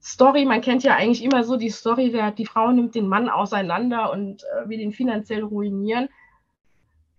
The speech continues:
Ich hab nie gedacht, dass ich das mal so erwischen werde, dass es mich mal so erwischt, dass ich, ähm, auseinandergenommen werde und, äh, vor so vielen Tatsachen stehen. Ich bin mir ganz sicher, der ein oder andere hätte schon die Flinte ins Korn geschmissen.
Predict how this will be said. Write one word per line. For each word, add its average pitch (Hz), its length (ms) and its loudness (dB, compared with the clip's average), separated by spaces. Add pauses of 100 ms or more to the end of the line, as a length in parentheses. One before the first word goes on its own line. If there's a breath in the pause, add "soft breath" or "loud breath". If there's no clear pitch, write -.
(140)
Ich - 100 -6
hab 220 80 -2
nie 226 140 0
gedacht, 233 280 0
dass 202 140 -2
ich 220 140 -8
das 214 160 -10
mal 202 180 -2
so 214 140 -2
erwischen 196 500 -2
werde, 170 220 0
dass 208 140 0
es 202 120 -8
mich 269 200 2
mal 190 260 0
so 185 180 -6
erwischt, 196 380 -6
dass 202 160 -6
ich, - 320 -8
ähm, 180 480 -4 (1040 soft breath)
auseinandergenommen 214 960 6
werde 202 560 2
und, 190 260 -6
äh, 170 280 -4 (420 loud breath)
vor 247 100 0
so 285 140 0
vielen 247 340 0
Tatsachen 214 560 -2
stehen. 208 340 -6
Ich 208 140 -8
bin 247 120 2
mir 226 120 2
ganz 185 240 -4
sicher, 247 220 -6
der 208 120 -4
ein 196 140 -2
oder 196 160 -4
andere 226 240 -4
hätte 202 140 -8
schon 202 100 -4
die 202 80 -8
Flinte 233 320 -2
ins 185 200 -6
Korn 208 260 -4
geschmissen. 208 600 -8